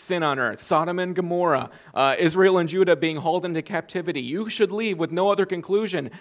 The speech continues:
than that God is just. He always punishes wickedness.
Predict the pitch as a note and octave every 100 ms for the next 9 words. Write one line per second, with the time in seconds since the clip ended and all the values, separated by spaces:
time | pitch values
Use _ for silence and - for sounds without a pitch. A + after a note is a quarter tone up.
0 | - - D3 C#3 - D3+ E3+ G3 G3+ -
1 | _ - D#3+ E3+ E3+ - - _ _ A#2+
2 | A#2 D3+ C3+ - - - - - _ _
3 | _ _ _ _ D3 D3+ C3 D#3 E3 F3+
4 | F3+ F3 - _ - E3 E3 D3 E3 D#3
5 | C#3+ - _ - C3 C#3+ C#3+ B2 C#4 C3+
6 | - - - -